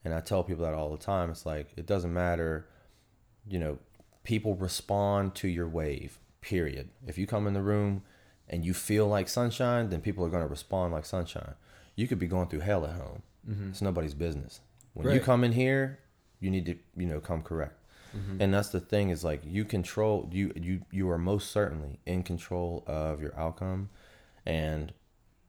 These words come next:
Speaker 1: when I go into a c-, uh, you know, it, it could be a sales meeting, it could be a sales call, whichever. If I'm on the phone or if I'm in person with somebody, they have no idea that,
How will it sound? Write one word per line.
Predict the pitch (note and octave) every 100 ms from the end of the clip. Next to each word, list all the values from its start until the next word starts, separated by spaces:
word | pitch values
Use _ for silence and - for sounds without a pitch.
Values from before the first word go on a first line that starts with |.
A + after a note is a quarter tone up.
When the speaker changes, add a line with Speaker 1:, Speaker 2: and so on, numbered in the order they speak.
| - -
Speaker 1:
when | E2 F2
I | G#2+
go | A2
into | F#2+ G#2+
a | F2+
c-, | - -
uh, | E2 D#2+ -
you | F2+
know, | E2+ D#2+ D#2+
it, | F#2+ F2+
it | G2+
could | E2
be | D2+
a |
sales | - G2+ G2+ F#2+
meeting, | F#2 F#2 F2+
it |
could | E2
be | D#2
a | D2
sales | F2+ E2+
call, | - F2+ F2
whichever. | D#2 F#2 E2+ D2+
If | -
I'm | F#2
on | F2
the | D#2
phone | G#2 G2+ G2 G2+ A2
or | - D#2+
if | D#2+
I'm | E2 D2+
in | F#2 E2
person | G2 G2+ G#2
with | G2+
somebody, | G2+ G2+ F#2+
they | F#2
have | G#2 G#2
no | G2+ A2 A#2 A2
idea | G2+ F2+ F#2+ F#2 E2+
that, | D#2 D2+ D2